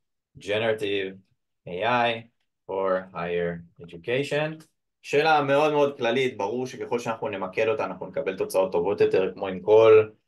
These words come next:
אה, כלי של generative A I שמבוסס על מודל שפה מאחורי הקלעים, אבל בואו נתחיל עם איזושהי שאילתה כזאת. אני מח-, אני יכול להריץ פה את החיפוש, ובואו נראה מה אנחנו נקבל כאן.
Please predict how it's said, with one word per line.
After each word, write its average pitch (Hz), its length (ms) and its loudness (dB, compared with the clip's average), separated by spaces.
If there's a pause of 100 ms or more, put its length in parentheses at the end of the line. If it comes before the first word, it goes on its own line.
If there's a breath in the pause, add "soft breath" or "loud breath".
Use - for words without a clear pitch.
(280)
אה, 98 280 4 (100)
כלי 104 200 -4
של 98 380 2
generative 101 440 -2
A 98 300 0
I - 20 -12
שמבוסס 92 480 -10
על - 80 -4
מודל 90 240 -4
שפה 92 340 -2
מאחורי 90 400 -2
הקלעים, 139 440 -2 (400 loud breath)
אבל 151 100 6
בואו 214 180 6
נתחיל 202 200 4
עם 160 120 6
איזושהי 139 500 6
שאילתה 104 440 0
כזאת. - 440 -10 (160)
אני 135 160 0
מח-, 131 280 -2
אני 113 160 -2
יכול 123 440 4
להריץ 104 380 4
פה 98 100 -4
את 92 60 -8
החיפוש, 120 600 2 (720)
ובואו 135 300 6
נראה 156 420 4 (280)
מה 113 200 0
אנחנו 120 260 -4
נקבל 92 480 -8
כאן. 87 120 -10